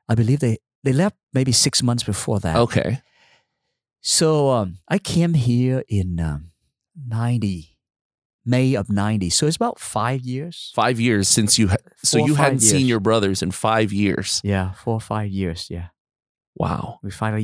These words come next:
Speaker 2: So you
Speaker 1: united.
Speaker 2: were a little kid, and then by the time you saw them, you were already into puberty
Speaker 1: Yeah.
Speaker 2: at that point.
Speaker 1: Well,
Speaker 2: You're a little
Speaker 1: let's
Speaker 2: older.
Speaker 1: take it, no. So, yeah, I was maybe eleven, and I, when I saw them, I was fifteen years old.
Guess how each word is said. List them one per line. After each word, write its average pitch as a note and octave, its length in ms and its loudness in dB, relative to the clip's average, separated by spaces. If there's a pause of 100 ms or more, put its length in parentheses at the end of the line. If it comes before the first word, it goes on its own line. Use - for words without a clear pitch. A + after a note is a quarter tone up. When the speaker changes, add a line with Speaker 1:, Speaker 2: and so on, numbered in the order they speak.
Speaker 2:
So F#2+ 120 2
you A2 60 2
Speaker 1:
united. C3 160 2
Speaker 2:
were F#3 140 2
a C3 60 2
little C#3 260 2
kid, D3 300 2
and G#2 180 2
then G2+ 120 2
by G2+ 140 2
the G#2+ 120 0
time A#2+ 260 2
you G#2 80 2
saw C#3+ 240 4
them, G2 180 0
you A2 120 2
were G#2 160 4
already G2 280 2
into F#2 180 0
puberty D#3+ 600 0
Speaker 1:
Yeah. A2 100 -2
Speaker 2:
at - 140 -2
that - 220 -2
point. G#2 260 2
Speaker 1:
Well, F3+ 200 0
Speaker 2:
You're A2 180 2
a G#2 80 2
little A2+ 220 -2
Speaker 1:
let's C#3+ 160 2
Speaker 2:
older. F3 100 0
Speaker 1:
take D3 100 -4
it, - 80 -14
no. F#3 360 -2 (880)
So, D3 240 0
yeah, D3+ 200 2
I F3 60 2
was F#3 180 2
maybe A3 260 -2
eleven, C#3+ 640 0
and C3+ 120 -2
I, A#2+ 80 0
when B2 100 0
I A2+ 60 0
saw C3+ 360 2
them, G2+ 200 -2
I G#2 60 -2
was G2 140 -2
fifteen G#2+ 360 -6
years G2 220 -4
old. - 200 -10